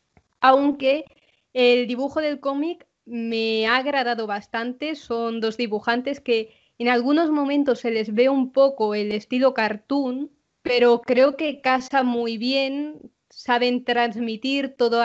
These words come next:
ese ambiente y atmósfera fría de Rusia y por esa parte artística bien.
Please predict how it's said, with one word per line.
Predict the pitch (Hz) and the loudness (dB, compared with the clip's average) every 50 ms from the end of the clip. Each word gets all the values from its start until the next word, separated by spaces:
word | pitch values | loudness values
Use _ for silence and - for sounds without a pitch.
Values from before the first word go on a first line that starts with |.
| 226 233 | 2 2
ese | 233 226 233 226 - - - 247 226 226 226 | 2 0 0 -2 -4 -6 -4 -2 0 0 0
ambiente | 220 220 220 226 226 208 196 233 254 269 269 262 254 247 226 | 0 -2 -4 -4 -6 -4 -2 0 2 2 2 2 0 0 -2
y | 233 220 | 0 -2
atmósfera | 220 214 214 226 226 226 220 - - 220 226 214 214 - - _ _ _ | -2 -2 -4 -4 -4 -4 -4 -4 -4 -4 -4 -4 -6 -8 -16 _ _ _
fría | - - 262 277 285 294 277 262 262 277 277 254 | -2 0 2 4 4 4 4 4 4 2 0 0
de | 220 208 208 214 208 214 | -2 -4 -4 -4 -4 -4
Rusia | 214 - 254 285 302 - - - 254 254 262 285 320 - _ _ _ _ _ _ _ _ _ | -2 0 0 0 0 -2 -4 -4 -2 -2 -2 -2 -4 -8 _ _ _ _ _ _ _ _ _
y | 254 247 240 240 240 240 240 233 | -6 -4 -2 0 0 0 0 -2
por | 202 226 226 233 | -2 0 4 4
esa | 247 247 277 269 269 | 4 4 4 2 2
parte | 277 277 277 277 277 294 | 2 2 2 2 0 0
artística | 269 247 233 233 - 254 254 254 - 285 285 240 208 | 0 0 0 -2 -6 -8 -8 -8 -6 -2 -2 -2 -2
bien. | 214 220 214 202 196 - | -2 -4 -6 -6 -8 -12